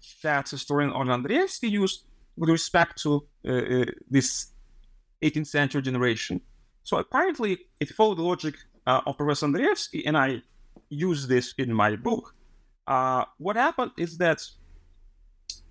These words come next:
uh, that's the Russian solution when you have, uh, two loyalties, one to Little Russia, another to Russia, uh, became, uh, incompatible. And so roughly after eighteen fifty,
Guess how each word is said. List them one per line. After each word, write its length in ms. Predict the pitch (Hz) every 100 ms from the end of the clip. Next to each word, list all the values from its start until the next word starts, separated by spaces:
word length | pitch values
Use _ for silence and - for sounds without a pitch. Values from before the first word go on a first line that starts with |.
| - _ _
uh, 240 | 139 135 131 -
that's 500 | 147 147 175 226 -
the 180 | 190 185
Russian 220 | 180 175
solution 500 | - 165 196 - 117
when 200 | 135 139
you 80 | 139
have, 300 | 170 165 151 - _ _ - - - - - - -
uh, 500 | - 120 113 - - - -
two 140 | -
loyalties, 760 | 208 170 147 120 - - - -
one 440 | - 139 185 190 175 _ _ -
to 240 | 170 156 -
Little 240 | 156 160
Russia, 380 | 147 135 - 143
another 240 | 131 143 139 135
to 260 | 143 131 131 - _ -
Russia, 420 | 233 269 214 202 - _ _ -
uh, 80 | 151
became, 420 | 156 175 185 180 - _ -
uh, 280 | 147 147 143 -
incompatible. 760 | - 143 135 127 113 90 - _ - -
And 100 | 143
so 140 | 165
roughly 500 | 185 247 247 185 165 -
after 260 | 156 -
eighteen 220 | 151 -
fifty, 580 | - 240 240 - 175 -